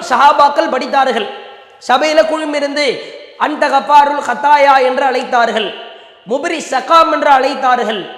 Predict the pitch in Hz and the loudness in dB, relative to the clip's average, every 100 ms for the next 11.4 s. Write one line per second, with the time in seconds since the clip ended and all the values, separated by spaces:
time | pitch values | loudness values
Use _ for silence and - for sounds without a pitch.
0 | - - _ _ _ _ - 233 311 330 | -20 -20 _ _ _ _ -14 -8 0 2
1 | 311 285 254 269 285 302 262 220 254 - | 4 4 2 0 -4 -6 -6 -6 -6 -4
2 | 339 311 320 294 214 262 285 269 269 277 | -4 -4 -4 -6 -6 -4 0 0 0 -2
3 | 262 247 220 202 - - - - _ 214 | 0 0 0 -6 -8 -18 -20 -20 _ -2
4 | 311 330 285 320 302 277 285 262 254 240 | 4 4 4 0 2 2 2 0 0 2
5 | 247 254 240 160 - - 277 262 214 139 | 2 2 2 -2 -10 -10 -4 -2 -4 -6
6 | - - - - - 285 311 285 269 262 | -14 -20 -20 -20 -8 0 2 2 2 2
7 | 254 202 - - - - 269 311 285 202 | 2 0 -4 -12 -16 -12 -2 2 2 0
8 | - - 247 302 302 311 294 285 240 277 | -6 -4 0 0 -2 -6 -4 -4 -2 -2
9 | 294 269 247 254 196 247 180 - - - | -2 0 2 0 0 -2 -2 -4 -14 -4
10 | 214 254 302 320 277 277 262 254 226 208 | 0 0 2 2 2 2 2 2 -2 -2
11 | 208 190 185 | -4 -4 -2